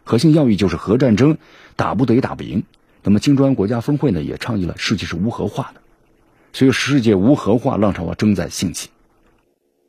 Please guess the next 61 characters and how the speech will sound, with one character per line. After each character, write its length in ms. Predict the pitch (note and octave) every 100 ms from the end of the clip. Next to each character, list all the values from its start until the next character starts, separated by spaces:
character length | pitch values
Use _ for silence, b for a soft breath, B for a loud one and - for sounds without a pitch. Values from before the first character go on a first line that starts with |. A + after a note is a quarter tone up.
| _ _ _ _ _ _
咱 140 | - B2
们 60 |
中 140 | E3 G3
国 140 | B2
要 140 | D3
做 140 | C3+ C#3
的 60 |
是 140 | G2+ G2+
什 120 | E2
么 80 | D2+
呢？ 100 | D2+
就 80 | G#2+
是 60 |
和 100 | G#2+
联 140 | F#2+ A2+
合 140 | B2+
国、 200 | G2+ F#2
金 220 | G#2 B2+
砖 160 | A#2+ A#2+
包 80 | A#2
括 80 | G2+
其 100 | G#2
他 160 | G#2
的 80 | B2
世 140 | -
界 240 | G3+ F#3+ - -
国 140 | A2+
际 100 | A#2
组 160 | G2 E2+
织， 260 | F2 A#2 b b b b _ _ _ _ _ _ _ _ _ _ _ _ B B B -
把 120 | A2
世 180 | G2+ C#3
界 100 | G2+
无 180 | E2+ A#2
核 180 | F#2 F2+
化 220 | G2+ D2
呀 140 | - b b -
引 120 | D#2
向 140 | E2+
正 180 | D#2+ A#2+
确 60 | -
的 100 | -
方 140 | - -
向， 120 | - _ _ _ -
就 100 | -
是 60 | -
不 200 | G#2 E3
被 160 | F3
日 200 | C3+ D#3+
本 160 | F#2+ D#2
这 100 | A2+
样 80 | F#2
的 100 | D#2+
别 160 | -
有 80 | A#2+
用 100 | G2
心 140 | F#2+
的 40 | G#2+
国 120 | E2
家 140 | F2+ G#2+
呢 140 | F#2